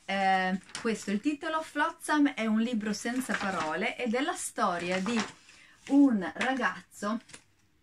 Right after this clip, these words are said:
che, eh, sulla spiaggia trova un giorno,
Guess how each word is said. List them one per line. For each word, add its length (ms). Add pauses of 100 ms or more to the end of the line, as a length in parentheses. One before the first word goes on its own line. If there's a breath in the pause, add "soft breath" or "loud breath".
(420)
che, 420
eh, 380
sulla 280
spiaggia 640
trova 460
un 220
giorno, 500